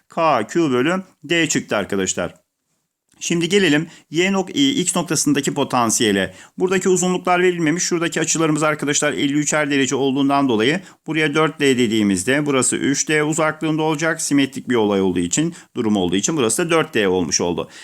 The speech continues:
Şimdi başlayalım. Artı iki Q'nun, e, X noktasında oluşturduğu potansiyele.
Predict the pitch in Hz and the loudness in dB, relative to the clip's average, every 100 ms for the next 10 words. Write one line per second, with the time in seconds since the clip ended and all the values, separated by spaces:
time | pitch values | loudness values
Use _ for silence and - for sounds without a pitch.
0 | - - 180 180 180 175 - 156 113 - | -20 -8 -4 0 0 0 0 0 0 0
1 | 139 147 170 160 160 165 127 147 - - | -2 0 -4 -6 -4 -2 0 0 -4 -20
2 | - 117 117 113 117 113 170 - 156 131 | -10 -2 2 2 2 0 -2 0 -2 0
3 | 127 127 117 156 143 156 180 156 147 139 | 2 2 2 0 0 0 0 0 2 2
4 | - 123 98 92 | 2 2 2 0